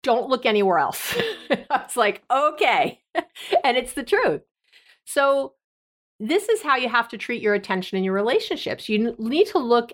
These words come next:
at where you want it to be, where you want to go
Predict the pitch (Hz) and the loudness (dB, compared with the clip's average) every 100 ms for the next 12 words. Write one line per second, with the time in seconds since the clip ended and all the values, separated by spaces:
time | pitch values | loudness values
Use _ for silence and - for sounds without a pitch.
0 | - 202 196 202 202 185 165 180 175 160 | 0 0 4 4 6 4 2 -10 -10 -2
1 | 190 214 330 339 - - _ _ - 151 | 2 4 4 2 0 -6 _ _ -4 -4
2 | 117 - - _ - _ - 202 220 208 | -6 -10 -20 _ -20 _ 0 2 4 4
3 | 208 202 196 190 _ _ 185 180 220 381 | 4 4 2 -2 _ _ -6 2 2 2
4 | 427 - 196 185 - - | -4 -4 -2 0 -2 -10